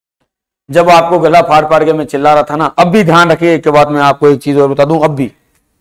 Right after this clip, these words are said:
लाडलो, जितने भी यूपी और बिहार वाले status चेक कर लीजिए लाडलो अपना।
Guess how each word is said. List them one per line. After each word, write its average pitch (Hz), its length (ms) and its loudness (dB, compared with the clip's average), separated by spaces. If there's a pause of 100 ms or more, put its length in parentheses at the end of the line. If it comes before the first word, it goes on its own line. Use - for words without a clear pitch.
(720)
लाडलो, 156 420 0 (420)
जितने 156 440 -4
भी 202 180 -4 (360)
यूपी 165 380 -4
और 165 200 -2
बिहार 156 260 2
वाले 160 240 0
status 151 380 -8
चेक 156 180 -6
कर 156 80 -2
लीजिए 156 220 -4
लाडलो 143 300 2
अपना। 151 260 -6